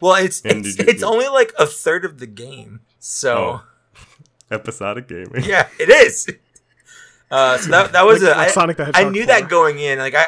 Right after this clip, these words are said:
Speaker 1: I was way late to buying it, so it wasn't, like, a surprise to me. But still, like, when you, you're, you're done with the game and you're like, "Oh, oh, that's, that's it. Mm, okay." It doesn't finish the game, but okay.
Speaker 2: That's, yeah, that's, I, it's kinda like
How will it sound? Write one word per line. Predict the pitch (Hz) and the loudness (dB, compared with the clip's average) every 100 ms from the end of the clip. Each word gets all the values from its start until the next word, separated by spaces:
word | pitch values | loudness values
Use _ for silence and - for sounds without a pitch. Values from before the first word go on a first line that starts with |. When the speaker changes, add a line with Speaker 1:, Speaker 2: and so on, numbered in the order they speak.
| 160 | 0
Speaker 1:
I | 175 | -2
was | 160 127 | -4 -10
way | 120 139 147 | -6 0 2
late | 139 135 | 0 -6
to | 104 | -10
buying | 110 117 113 110 | -6 -6 -6 -10
it, | 110 - | -16 -10
so | 131 | -8
it | |
wasn't, | 131 | -6
like, | 127 101 | -8 -14
a | |
surprise | - - 120 120 117 | -16 -8 -6 -6 -8
to | 110 | -20
me. | 104 101 | -20 -18
But | 110 110 - _ _ _ | -16 -16 -18 _ _ _
still, | - - 170 165 | -20 0 4 4
like, | 143 135 | 4 0
when | 143 | -6
you, | 139 123 _ | -10 -18 _
you're, | 127 131 | -20 -12
you're | 135 | -6
done | 127 156 | 0 2
with | 143 | 2
the | 127 | -4
game | 127 143 | -8 -8
and | 135 | -8
you're | 120 | -10
like, | 113 - | -8 -2
"Oh, | 214 123 104 - _ _ _ _ 156 | 0 0 -2 -10 _ _ _ _ -12
oh, | 156 | -10
that's, | 160 - | -10 -14
that's | - 147 - | -14 -12 -8
it. | 180 - _ - | -8 -10 _ -20
Mm, | 185 _ _ _ _ _ _ | -20 _ _ _ _ _ _
okay." | - - 123 123 - | -10 -4 -4 -6 -10
It | |
doesn't | 170 170 | -8 -8
finish | - 175 151 | -6 -8 -8
the | 127 | -8
game, | 135 180 147 | -6 -6 -4
but | 147 | -4
okay. | 156 151 104 117 _ | -4 -6 -10 -10 _
Speaker 2:
That's, | 120 123 - | -10 -10 -12
yeah, | 117 120 104 98 | -10 -6 -6 -6
that's, | 120 135 - | -8 -10 -8
I, | 127 147 123 - - | -4 -4 -6 -12 -16
it's | 135 - | -14 -6
kinda | 190 247 | -6 -6
like | 302 - | -10 -16